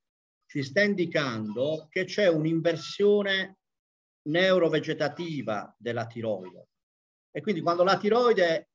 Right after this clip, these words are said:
è in equilibrio, avete un simpatico attivato, che è molto tipico del fosforico, e un parasimpatico un po' più debole.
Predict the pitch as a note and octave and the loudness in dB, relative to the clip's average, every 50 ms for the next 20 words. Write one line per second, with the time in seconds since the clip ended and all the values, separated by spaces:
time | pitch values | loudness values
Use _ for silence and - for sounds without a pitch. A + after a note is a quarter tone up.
0 | _ _ _ - E3+ D#3+ D3+ D3 C#3+ C3+ C3 D3+ F3 A3+ G#3+ F#3 A#2 B2 A#2+ A#2 | _ _ _ -4 -2 -2 0 -2 -2 -2 -2 -2 -2 -2 -2 -2 -2 -2 0 0
1 | G#2+ G#2 A2 - _ _ _ _ _ _ _ _ E3+ F#3 E3+ F3+ E3 C#3 B2 - | 0 -2 -4 -8 _ _ _ _ _ _ _ _ -4 0 2 4 4 4 2 0
2 | B2 A#2 A2+ A2+ - _ _ D#3 D#3 C#3+ C3+ - - F3+ E3 E3 - - G#3 G3+ | -4 -6 -6 -8 -12 _ _ -8 -8 -8 -8 -6 -6 -8 -8 -6 0 2 4 4
3 | F3+ D#3+ - C#3+ - C3 C3+ B2 B2+ - G#3+ G#3 F#3+ F3 F3 F#3 F3+ F#3 G#3 G#3 | 4 2 0 -4 -4 -2 -2 -2 -2 -2 0 2 4 4 4 4 2 0 0 0
4 | A3 G#3+ - - _ _ _ _ _ C3+ C3+ C#3+ E3+ D#3+ - D#3+ - F#3+ F#3 C#3 | 0 -2 -6 -12 _ _ _ _ _ -4 -2 0 0 0 0 -2 -2 -2 -4 -6
5 | C3+ B2+ B2+ B2 B2 - - E3+ D#3+ - - - C#3 C3 - D3 C3 D#3+ E3+ F3 | -4 -2 -2 -2 -2 -4 -4 -6 -8 -6 -4 -2 0 0 0 -2 -4 -4 -6 -6
6 | - _ _ _ _ _ - G3+ G#3 G3+ - A3 A3 G#3+ G#3 - - A3 G#3 - | -6 _ _ _ _ _ -2 -2 -2 0 0 2 2 2 2 2 -2 -6 -4 0
7 | - E3+ D#3+ D#3 - E3 - D#3 D3+ C#3 - - D3+ C#3+ - D3+ D3+ C3+ G#2+ G#2 | 2 4 4 4 2 -2 -4 -6 -6 -4 0 0 -2 -2 -2 -6 -10 -10 -2 0
8 | C#3 C#3 B2+ A#2+ G#2+ A#2+ A#2+ B2 B2 A#2 - _ | 2 4 4 2 2 0 -2 -2 -2 -4 -6 _